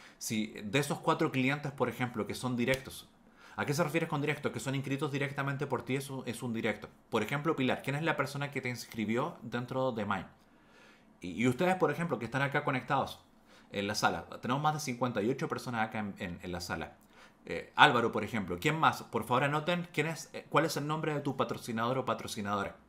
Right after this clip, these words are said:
Esa persona, tú eres directo de esa persona, ¿ya? Eh, Pilar, eres directa de Álvaro, Rodrigo, eres directa, eres directo de Tamara,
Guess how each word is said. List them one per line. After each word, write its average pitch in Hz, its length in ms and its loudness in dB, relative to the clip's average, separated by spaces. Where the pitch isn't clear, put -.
Esa 156 260 2
persona, 170 340 4
tú 151 80 6
eres 151 160 4
directo 156 340 4
de 123 60 6
esa 117 180 -4
persona, 85 300 -6
¿ya? 101 260 -6
Eh, - 140 -10
Pilar, 123 280 6
eres 123 180 2
directa 107 380 0
de 95 160 0
Álvaro, 120 480 2
Rodrigo, 98 420 0
eres 104 160 -2
directa, 95 800 0
eres 101 240 -4
directo 101 380 -4
de 92 80 -6
Tamara, 113 720 2